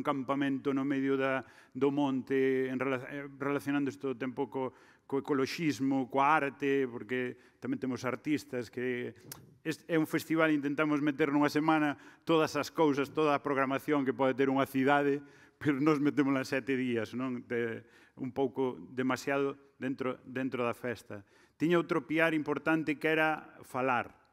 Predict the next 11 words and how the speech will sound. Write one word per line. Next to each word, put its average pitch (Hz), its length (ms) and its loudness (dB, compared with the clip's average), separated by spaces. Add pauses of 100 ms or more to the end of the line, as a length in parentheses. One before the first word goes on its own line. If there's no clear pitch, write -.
(880)
comunicarnos 135 640 -2
falando, 127 560 -2
non? 123 240 -4
Cas, - 400 -8 (720)
cas 120 80 -4
redes 127 240 -2
sociais, 120 560 -4
cos 120 160 -10
móviles, 117 480 -2
cos 117 160 -10
whatsapps, 117 640 -6